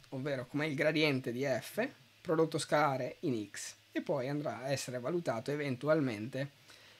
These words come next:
in un certo punto x di u, ok? Quindi ricordiamo giusto in conclusione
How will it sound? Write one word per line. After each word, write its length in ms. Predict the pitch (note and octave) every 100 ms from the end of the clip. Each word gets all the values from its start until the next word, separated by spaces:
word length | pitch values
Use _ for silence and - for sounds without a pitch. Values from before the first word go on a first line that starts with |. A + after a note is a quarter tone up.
| -
in 260 | D3+ D3 D3+
un 160 | G3+ F#3
certo 320 | F3 C#3 D3
punto 340 | C#3+ C#3 C3+ D#3+
x 200 | A2+ -
di 100 | B2+
u, 160 | A2+ B2+ - - -
ok? 380 | B2+ D3 A#2+ - - - - - - -
Quindi 280 | B3 G#3 D3+ - - - _ _ - -
ricordiamo 760 | F#3+ E3+ F#3 F3+ G3 G3 D3+
giusto 460 | C#3+ D#3+ - D3+ D3+
in 140 | D3
conclusione 880 | C#3+ E3 D3+ D3+ C#3 E3+ D3+ A#2 C#3